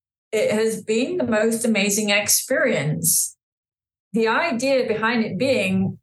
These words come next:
I'm a software person, you know, I use all of the software. And what if I could share some of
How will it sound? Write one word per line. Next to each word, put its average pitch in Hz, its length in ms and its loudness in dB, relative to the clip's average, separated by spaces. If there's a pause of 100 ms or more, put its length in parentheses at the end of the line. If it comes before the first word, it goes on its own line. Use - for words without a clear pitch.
(960)
I'm 220 720 0
a 208 40 0
software 220 560 0
person, 175 460 0
you 175 100 -2
know, 233 180 0
I 214 120 2
use 226 420 -2
all 208 240 4
of 190 140 -10
the - 60 -10
software. 208 960 0 (380)
And 214 580 0 (460)
what 240 300 0
if 320 180 0
I 262 180 2
could 247 200 -2
share 247 760 0
some 262 360 -2
of 208 300 -2